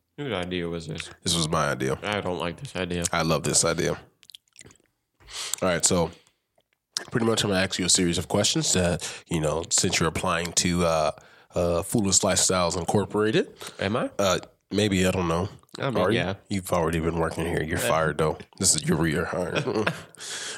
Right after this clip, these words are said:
Speaker 2: Um,
Speaker 1: I'm applying for a new position.
Speaker 2: Yeah, applying for a new fucking position. But, uh, yeah, I, I have, uh, consolidated a group of questions, right? And, uh, give me your best answer,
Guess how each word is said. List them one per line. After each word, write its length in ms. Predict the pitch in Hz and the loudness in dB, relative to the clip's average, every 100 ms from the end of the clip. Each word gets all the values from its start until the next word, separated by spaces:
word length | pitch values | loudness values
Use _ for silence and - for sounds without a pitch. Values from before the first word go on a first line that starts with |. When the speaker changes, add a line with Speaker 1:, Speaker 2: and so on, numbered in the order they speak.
| - | 0
Speaker 2:
Um, 120 | 104 | 2
Speaker 1:
I'm 260 | 92 85 | 4 2
applying 380 | 117 - 131 123 | 0 0 0 0
for 160 | 110 104 | 0 -2
a 40 | |
new 200 | 92 92 | -2 -2
position. 400 | 82 82 90 98 | -4 -4 -2 2
Speaker 2:
Yeah, 240 | 95 82 78 | 4 4 2
applying 320 | - 90 80 | 0 0 0
for 100 | 82 | 0
a 80 | 82 | 0
new 80 | |
fucking 400 | 80 - - - | 0 0 -2 -2
position. 460 | 80 78 80 73 - - - - - _ | -4 -4 -4 -6 -12 -16 -18 -18 -20 _
But, 180 | 92 87 | -4 0
uh, 280 | 78 76 78 87 _ _ - - - | 0 -2 -4 -10 _ _ -20 -12 -2
yeah, 320 | 87 80 87 - - | 0 2 0 -2 0
I, 140 | 95 | 2
I 20 | |
have, 360 | 92 95 90 85 | 4 2 2 2
uh, 280 | 90 85 82 - _ _ _ _ - | 2 2 0 -6 _ _ _ _ -6
consolidated 840 | - 107 139 151 151 139 131 127 | -2 2 2 4 2 2 4 2
a 100 | 113 | 2
group 400 | 95 113 131 - - - | 2 2 2 0 -4 0
of 200 | 95 - | 0 0
questions, 720 | - 110 - - 80 - - _ _ - | 2 4 4 0 2 2 0 _ _ -4
right? 160 | 82 85 - _ _ - _ - - - | -4 -4 -10 _ _ -20 _ -20 -16 -4
And, 360 | 90 87 80 | 0 0 0
uh, 180 | 82 80 | 0 0
give 220 | 80 120 | 0 2
me 120 | 127 | 4
your 120 | 143 139 | 2 4
best 260 | 120 127 | 4 4
answer, 300 | 107 110 220 | 4 2 0